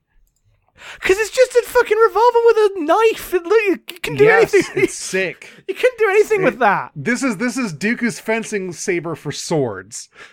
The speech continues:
Speaker 1: Like, it's funny, and I like it. It's a good design, but it's not, like, a cool weapon in the way that, like,
Speaker 2: No.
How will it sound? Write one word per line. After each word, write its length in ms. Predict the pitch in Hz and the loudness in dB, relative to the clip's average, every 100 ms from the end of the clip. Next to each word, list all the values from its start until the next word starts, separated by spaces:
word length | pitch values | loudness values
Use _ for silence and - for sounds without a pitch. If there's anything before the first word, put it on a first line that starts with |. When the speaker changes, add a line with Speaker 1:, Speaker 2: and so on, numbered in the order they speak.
| _ _ _ 240 | _ _ _ -6
Speaker 1:
Like, 200 | 294 - | -6 -4
it's 140 | 320 247 | -8 -8
funny, 540 | - 294 294 311 220 | -4 2 2 2 -2
and 120 | 220 | 2
I 140 | 202 190 | 4 4
like 300 | 185 202 - | 4 2 0
it. 100 | 302 | -4
It's 80 | 220 | -4
a 40 | |
good 300 | - 247 - | 0 0 0
design, 460 | 190 147 208 196 165 | -6 0 2 2 0
but 100 | 185 | -2
it's 140 | - | 0
not, 160 | 240 277 | -2 0
like, 120 | 196 | -2
a 60 | 190 | -2
cool 520 | - - 214 214 185 | -6 -4 -2 0 0
weapon 440 | 156 180 190 196 165 | 2 0 2 0 0
in 140 | 165 | 0
the 80 | 160 | 0
way 140 | 165 | 2
that, 120 | 165 180 | 0 0
like, 280 | 160 147 127 | -6 -6 -8
Speaker 2:
No. 420 | 127 113 98 | -6 -4 -6